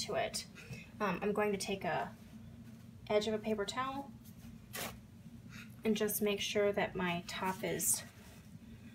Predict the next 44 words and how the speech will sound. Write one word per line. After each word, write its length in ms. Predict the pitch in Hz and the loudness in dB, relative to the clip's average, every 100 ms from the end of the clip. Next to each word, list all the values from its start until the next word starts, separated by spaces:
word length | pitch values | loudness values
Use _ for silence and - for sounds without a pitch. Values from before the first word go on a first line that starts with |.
| - - - - | -14 -12 -4 2
nice 240 | 262 214 | 2 4
and 80 | 214 | 4
clean 500 | 214 330 320 311 302 | 4 6 8 8 8
and 100 | 285 | 6
doesn't 280 | 247 226 226 | 6 4 4
have 260 | 214 220 208 | 8 10 12
any 240 | 208 196 | 10 10
spray 580 | 196 - - 220 214 214 | 6 0 4 10 12 12
off 480 | 208 202 208 - - | 10 10 6 2 2
from 380 | 208 208 202 196 | 6 8 6 4
the 420 | 196 196 202 214 | 4 4 4 2
gel 540 | - 214 202 196 196 - | 6 8 10 10 8 8
or 180 | 196 190 | 6 6
any 300 | 196 190 - | 6 4 2
excess 460 | 190 - 202 196 | 2 2 4 2
glitter. 500 | - 180 175 269 359 - - - - - - - - - - - | 2 2 4 2 0 -8 -14 -14 -14 -14 -14 -12 -12 -14 -14 0
And 100 | 202 | 6
then 220 | 202 208 | 8 8
you're 80 | 202 | 8
going 140 | 208 196 | 6 4
to 60 | |
take 220 | - 202 | 4 2
your 100 | - | 2
cork 380 | - 285 359 - - - - - - 220 | 6 10 10 6 -8 -10 -12 -12 -2 4
and 240 | 208 208 | 6 6
you're 80 | 202 | 4
going 200 | 208 208 | 4 2
to 160 | - | 2
really 360 | 220 294 311 294 | 2 4 6 6
stick 380 | 277 - 254 233 | 4 2 2 4
it 80 | 214 | 8
in 360 | 214 202 196 196 - - - | 10 12 12 10 6 -10 -4
really 240 | - 214 208 | 6 10 10
good. 200 | 175 - | 8 8
Now, 220 | 190 165 | 10 10
you 160 | 185 214 | 8 6
could 160 | 233 | 4
glue 220 | - 233 | 6 6
this 200 | 240 269 | 8 8
in 120 | 262 247 | 8 6
if 160 | 247 | 6
you 80 | 240 | 8
want 240 | 226 220 - | 10 10 10
to. 320 | 220 214 | 10 12